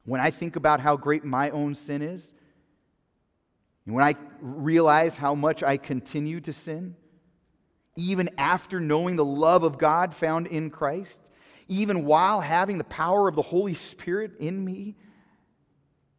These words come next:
having been redeemed from sins and even the dominion of sin, how is it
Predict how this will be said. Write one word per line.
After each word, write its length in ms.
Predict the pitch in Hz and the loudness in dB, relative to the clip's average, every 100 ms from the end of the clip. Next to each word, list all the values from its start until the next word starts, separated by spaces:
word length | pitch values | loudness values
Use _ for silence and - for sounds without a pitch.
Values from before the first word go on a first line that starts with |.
| _ | _
having 340 | 160 220 233 | 0 2 4
been 140 | 202 165 | 2 0
redeemed 800 | 143 123 147 185 226 247 233 - | -4 -4 -4 0 0 0 -2 -4
from 180 | 147 | -6
sins 560 | 131 - 190 214 208 147 | -6 -6 -6 -4 -6 -6
and 120 | 147 | -8
even 340 | 165 180 175 143 | -8 -8 -8 -8
the 80 | |
dominion 460 | 117 117 135 175 170 | -8 -6 -6 -6 -8
of 100 | 143 | -10
sin, 500 | - 147 160 175 175 _ _ _ _ _ _ _ | -10 -12 -12 -14 -16 _ _ _ _ _ _ _
how 360 | - 143 185 170 | -14 -6 -2 -2
is 160 | 131 98 | -2 -6
it 200 | - | -10